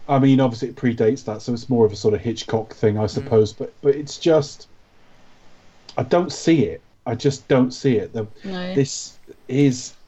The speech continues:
Speaker 1: his artistic, um, input to the series has been considerable over the years,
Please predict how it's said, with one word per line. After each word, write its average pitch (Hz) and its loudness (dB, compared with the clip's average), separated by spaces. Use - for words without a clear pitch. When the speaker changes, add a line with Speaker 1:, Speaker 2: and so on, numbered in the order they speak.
Speaker 1:
his 135 -2
artistic, 143 -2
um, 117 0
input 139 2
to - -10
the 113 -4
series 127 2
has 120 0
been 120 0
considerable 123 0
over 110 2
the 110 -2
years, 110 0